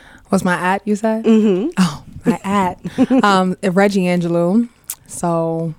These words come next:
Speaker 1: my at is Reggie Angelou, but, um, Reggie is spelled like Regina without
Speaker 2: Mm-hmm.
Speaker 1: the na,
Speaker 2: Mm-hmm.
Speaker 1: so R E G I, and then Angelou like Maya.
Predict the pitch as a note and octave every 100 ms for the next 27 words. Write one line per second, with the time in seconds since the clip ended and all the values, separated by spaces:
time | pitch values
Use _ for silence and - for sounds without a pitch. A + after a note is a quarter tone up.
0 | - F3 - F3+ F#3 - F3 E3+ E3 E3
1 | D#3+ E3 E3 D#3 D#3+ D#3+ D#3+ D#3+ - -
2 | E3+ D3+ E3+ E3+ E3 E3 D#3+ - E3 D#3+
3 | D#3+ D3+ D3+ - - - _ F3 F3 D#3+
4 | D#3+ E3+ F#3 F#3 F3+ F3 E3+ F3 D#3+ D#3+
5 | G3 - F3 E3+ E3+ D#3 D#3 D#3+ E3 E3
6 | D#3+ D#3+ D#3 D3+ D#3 E3 - F#3+ F3 E3+
7 | E3 E3 D3+ D#3+ D#3 D#3 D#3 D3+ D#3